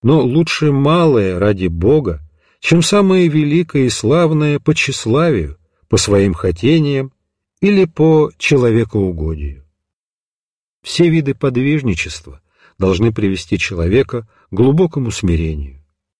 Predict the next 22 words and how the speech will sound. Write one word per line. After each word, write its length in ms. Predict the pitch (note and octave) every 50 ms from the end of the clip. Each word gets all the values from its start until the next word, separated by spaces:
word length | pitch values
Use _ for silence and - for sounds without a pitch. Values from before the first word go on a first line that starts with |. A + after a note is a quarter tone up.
| _ _ _ _ _ _ _ _ _ _
Если 580 | - B2 E3 D#3+ - - D#3 D#3 D3+ D3+ D3 -
не 140 | D#3 C3+ D3
приводит, 580 | D3 - C#3 C#3+ C#3 C3+ E3 F3 D3+ - D#2 - - - _ _ _ _ _ _ _ _ _ _ -
то 120 | - C#3+
путь 300 | - - G3+ G3+ F3 -
избран 640 | - - D3 D#3+ C3 C3+ B2+ C3+ C3+ C3 C3 - - -
неверный. 720 | A#2+ A#2 B2+ A#2+ A2+ B2+ C3 C3 A2 D#2 C#2+ C#2 D2 - _ _ _ _ _ _ _ _ _ _ _ _ _ _ _ _ _ _ _ _
В 120 | - B2 B2+
начале 500 | C3+ C#3 B2+ - - C#3 D3 C#3 A#2 A2+
пути 420 | - A2 F#2+ E2 - C#3 D3 C#3 _ _ _ _ _ _ _ _ _ _
человек 460 | _ - - C#3 D#3 F3 G3+ G3 E3 -
должен 480 | A#2 A2 C#3+ F3 F3 B2+ - D#3+ D3 -
избрать 640 | - C3+ B2+ C#3 A#2 A#2 C3+ D3+ D3+ D3 - - -
жизнь, 600 | - A2+ G2+ G2+ A#2+ D3+ F#3 F#3+ F3+ C#3+ A#2+ G2+
если 340 | E2 E2 F#2 F2 - - G2
только 320 | D#2+ - G2+ E2+ E2 - F2+
это 180 | F2 E2 F#2+
зависит 540 | E2+ F2 F2+ F2 F2+ F#2+ E2+ - - G#2 -
от 140 | F2+ E2+ -
него, 420 | F#2+ F#2+ F#2+ A2 C3+ D3+ D3+ - - - - _
среди 460 | - - - A#2+ C#3+ D#3 C#3 D#3 E3+
людей, 560 | E3 E3 E3+ D#3 B2 C#3 D3 A#2 E2+ D2+ D2